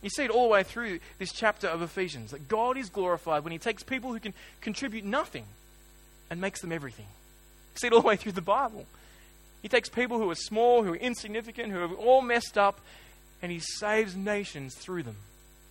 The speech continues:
He calls them into his family. He adopts them.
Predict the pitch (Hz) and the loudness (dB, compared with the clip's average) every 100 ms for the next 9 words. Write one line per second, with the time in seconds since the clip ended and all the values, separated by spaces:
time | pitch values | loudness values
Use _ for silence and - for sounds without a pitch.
0 | - - - - - - - - - - | -20 -20 -20 -20 -20 -20 -20 -20 -20 -20
1 | - - - - - - - 170 - 233 | -20 -20 -20 -20 -20 -20 -12 -8 2 2
2 | 240 190 208 196 - - - - 220 202 | 2 -2 -4 -6 -12 -20 -12 -4 -2 -2
3 | 208 - 226 262 214 127 107 - - - | -4 -4 -2 0 -2 -6 -10 -16 -20 -20
4 | - 196 196 240 285 294 - 156 | -10 -6 -2 2 2 2 -8 -12